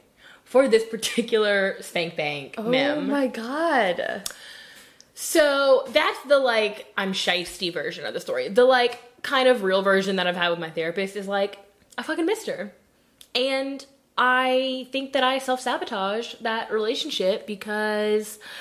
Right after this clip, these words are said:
Speaker 1: I have a hard time accepting, uh, love, and, um, I have a fucked up attachment style because
Speaker 2: Mm-hmm.
Speaker 1: of my childhood. So definitely reading some books on the subject.
Speaker 2: Attached?
Speaker 1: Attached is what it's called, if you'd
Speaker 2: Mm-hmm.
Speaker 1: like to read it. And,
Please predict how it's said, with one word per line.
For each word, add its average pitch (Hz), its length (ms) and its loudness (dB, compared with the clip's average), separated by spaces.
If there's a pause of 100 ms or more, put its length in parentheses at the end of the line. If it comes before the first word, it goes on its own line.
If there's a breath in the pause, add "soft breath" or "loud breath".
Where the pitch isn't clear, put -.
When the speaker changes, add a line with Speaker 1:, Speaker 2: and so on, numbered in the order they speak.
(340 loud breath)
Speaker 1:
I 254 140 -2
have 233 120 -4
a 196 40 -4
hard 185 200 -6
time 202 460 -6
accepting, 214 880 -6
uh, 208 520 -6
love, 175 520 -6
and, 175 640 -8
um, 180 280 -8
I 175 80 -6
have 208 120 -8
a 202 40 -8
fucked 190 280 -8
up 196 260 -6
attachment 190 640 -8
style 180 500 -6
because 202 200 -4 (180)
Speaker 2:
Mm-hmm. 185 80 -2
Speaker 1:
of 196 60 -4
my 202 100 -2
childhood. 202 500 -6
So 202 240 2 (580 loud breath)
definitely 226 640 0
reading 220 300 0
some 262 180 -6
books 233 540 -4 (160)
on 226 300 0
the 247 60 -6
subject. 202 440 -4
Speaker 2:
Attached? 208 640 -4
Speaker 1:
Attached 220 680 -4
is 262 140 -6
what 220 100 -2
it's 208 120 -12
called, 208 280 -4
if 226 100 2
you'd 202 80 -4
Speaker 2:
Mm-hmm. 190 80 -4
Speaker 1:
like 190 180 0
to 190 120 -4
read 180 220 -2
it. 339 180 -4 (380 loud breath)
And, 190 400 0